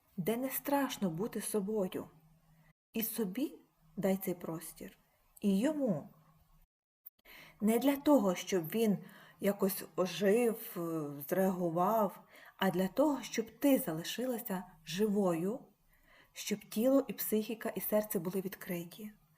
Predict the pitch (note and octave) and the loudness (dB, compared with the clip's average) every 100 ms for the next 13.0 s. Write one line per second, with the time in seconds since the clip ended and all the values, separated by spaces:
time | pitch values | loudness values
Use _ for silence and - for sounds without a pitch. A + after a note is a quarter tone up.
0 | _ - - G3 A3+ B3 C4+ C#4 C4 A#3+ | _ -12 -4 -2 0 0 2 4 4 4
1 | G3+ F3 E3+ E3+ - F#3+ F3+ G3 G#3+ - | 2 0 -2 -6 -4 -4 0 -2 -2 -10
2 | _ _ _ _ _ _ _ _ _ _ | _ _ _ _ _ _ _ _ _ _
3 | _ - F3+ F#3 F3 F3 F3+ - - - | _ -6 -4 -2 -2 -4 -8 -10 -20 -20
4 | _ _ - F#3 F3+ F#3 F3+ A#3 C4+ A#3 | _ _ -8 -4 -2 0 0 0 -2 -4
5 | G3 - G#3+ A3 G3 - F3+ - F3+ E3+ | -4 -6 -6 -6 -6 -8 -8 -6 -6 -6
6 | E3 - E3 F#3 G#3+ - _ - - - | -8 -10 -8 -8 -10 -18 _ -20 -18 -16
7 | - - G3+ - A#3 E4 F4 B3+ F3+ F#3 | -14 -6 -6 0 2 2 4 2 2 0
8 | D#3+ D#3+ F#3 - G3 A#3 - C#4 C4+ C4+ | -2 -6 -8 -4 -2 0 0 0 2 4
9 | F#3+ E3 - F3+ F3 E3+ G#3 A3+ - F3 | 4 2 -2 -4 -2 -2 -2 -4 -2 2
10 | G#3+ G#3 F3 D3+ D3+ F#3+ - _ _ _ | 4 2 -2 -4 -6 -8 -16 _ _ _
11 | _ - - - - - G#3+ A#3 A#3 C4+ | _ -20 -20 -20 -20 2 4 6 4 4
12 | C4 A#3+ - F3 G3 F#3+ E3 D3 C#3+ | 6 4 4 4 4 4 0 -2 -6